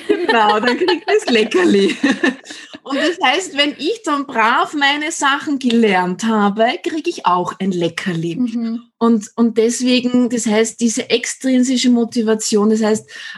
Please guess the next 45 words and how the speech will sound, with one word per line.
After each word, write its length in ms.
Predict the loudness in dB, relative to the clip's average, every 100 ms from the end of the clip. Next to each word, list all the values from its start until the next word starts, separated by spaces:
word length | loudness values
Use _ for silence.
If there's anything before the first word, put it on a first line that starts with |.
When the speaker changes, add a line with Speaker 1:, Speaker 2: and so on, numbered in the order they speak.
| 0
Speaker 2:
äh, 180 | 2 2
ich 140 | -2
kann 240 | -2 2 2
mich 140 | 2
dann 160 | 0 -2
auch 300 | -2 -6 -6 0
belohnen. 640 | 2 2 2 0 -2 -6 -14 -20 _
Es 200 | -2 0
sollte 360 | 0 0 0 2
natürlich 480 | 2 0 -2 -2 2
nicht 260 | 2 0 -2
immer 320 | 2 2 2
sein, 480 | 0 0 2 0 -2 -4 -18 -20 -20 -20 _
denn 340 | 0 4 2 0 _ _ 0
mein 240 | 2 2
Feuer 360 | 2 4 4 4
sollte 320 | 2 0 0
einfach 400 | -4 -4 -8 -8
brennen. 520 | -8 -6 -4 -6 -10 -16 -20 _ -16 0
Und 340 | 4 4 2 -2 -12
Speaker 1:
Ja, 60 |
ja. 120 | -12 -2
Speaker 2:
in-, 300 | 0 0 0
extrinsisch 800 | 0 0 -4 -2 2 2 0 0
hole 200 | 2 2
ich 120 | 2
mir 140 | 2 2
dann 220 | 4 4
wirklich 360 | 2 0 -4 -4
dazu, 400 | -10 -4 0 2
mal 200 | 2 0
das, 200 | -2 -2
sag, 180 | -2
heute 300 | 0 0 0
belohne 420 | 0 2 4 4 2
ich 160 | 2
mich, 220 | 0 2
weil 80 | 0
jetzt 160 | 0 0
haben 100 | 0
wir, 140 | 2
oder 200 | 2 4
auch 220 | 2 0
wichtig 420 | 0 0 0 -4 -2
ist, 280 | -4 -4